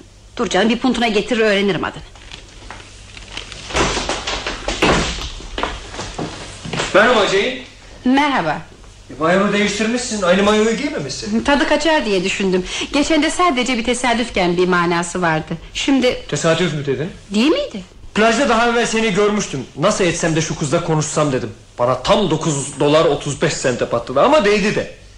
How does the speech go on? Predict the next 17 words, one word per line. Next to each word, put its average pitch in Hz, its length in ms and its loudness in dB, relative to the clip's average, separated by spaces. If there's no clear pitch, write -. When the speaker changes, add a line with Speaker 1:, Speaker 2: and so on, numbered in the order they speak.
Speaker 1:
Belki 254 300 2
anlamışsındır. 233 760 -2
Benim 247 220 4
prensiplerime 214 600 0
aykırıdır 185 600 -2
bu. 151 60 -14
Speaker 2:
Ne? 185 260 0
Speaker 1:
Bir 262 80 4
yabancıyla 269 540 2
çıkmak. 165 340 -2
Speaker 2:
E, 123 40 -10
başlangıçta 180 540 2
herkes 247 380 0
birbirine 156 360 2
yabancıdır. 139 520 0
Speaker 1:
İyi 226 360 4
ama 277 180 2